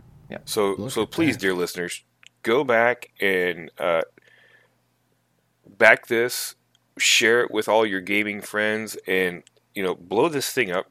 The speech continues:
Speaker 2: for this, for this creator. Uh, give him a, just a,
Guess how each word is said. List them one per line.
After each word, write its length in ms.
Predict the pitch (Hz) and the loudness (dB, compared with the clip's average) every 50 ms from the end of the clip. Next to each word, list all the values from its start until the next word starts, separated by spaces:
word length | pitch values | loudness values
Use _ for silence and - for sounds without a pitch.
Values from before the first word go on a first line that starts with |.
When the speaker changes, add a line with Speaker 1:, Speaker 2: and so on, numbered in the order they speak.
| _ _ _ | _ _ _
Speaker 2:
for 120 | - 90 | -14 -10
this, 300 | 85 85 82 78 - - _ _ | -6 -6 -6 -6 -8 -12 _ _
for 140 | - - 98 | -14 -10 -8
this 220 | 90 85 82 - - _ _ _ _ _ _ | -6 -6 -6 -8 -10 _ _ _ _ _ _
creator. 560 | - 110 104 92 90 90 80 78 71 69 _ _ _ _ _ _ _ _ _ _ _ _ _ _ _ _ _ _ _ _ _ _ - - | -6 -4 -2 0 0 -2 -4 -6 -10 -10 _ _ _ _ _ _ _ _ _ _ _ _ _ _ _ _ _ _ _ _ _ _ -8 -4
Uh, 180 | 85 85 76 76 - _ | -4 -4 -4 -6 -10 _
give 200 | - 110 117 - | -8 -8 -8 -6
him 200 | - 113 113 113 | -4 -4 -4 -2
a, 260 | 110 95 85 82 80 - _ _ _ _ _ _ _ _ _ _ _ _ _ _ _ _ _ _ _ _ _ _ _ _ _ _ _ _ _ - | -2 -4 -4 -4 -8 -12 _ _ _ _ _ _ _ _ _ _ _ _ _ _ _ _ _ _ _ _ _ _ _ _ _ _ _ _ _ -18
just 240 | _ - 104 98 - | _ -10 -10 -8 -8
a, 100 | 95 85 | -10 -10